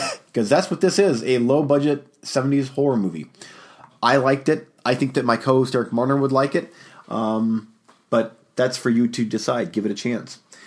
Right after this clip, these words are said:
Uh, okay, next up is, uh, the couple of, a couple of these here I wanna touch on, on, uh, Movie Freaks, so I'm going to avoid talking too much about them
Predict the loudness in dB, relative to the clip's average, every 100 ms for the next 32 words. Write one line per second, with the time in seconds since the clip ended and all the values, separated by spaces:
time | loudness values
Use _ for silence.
0 | -20 -20 -10 -6 -4 -4 0 2 4 2
1 | -2 -8 -16 -4 -2 -2 0 0 0 -4
2 | -18 _ 0 2 2 -2 -6 -12 -16 -10
3 | -6 -6 -8 -6 -2 2 0 0 -2 0
4 | 0 0 -2 -2 0 2 0 -2 -2 -2
5 | -2 -8 -8 -6 -6 -8 -12 _ _ _
6 | _ -12 -4 -2 -2 -2 0 0 0 -2
7 | -4 -4 -6 -8 -6 -6 -4 -6 -6 -6
8 | -8 -4 -2 0 -2 -4 -6 -6 -10 -6
9 | -4 -4 -4 -6 -6 -8 -8 -6 -8 -10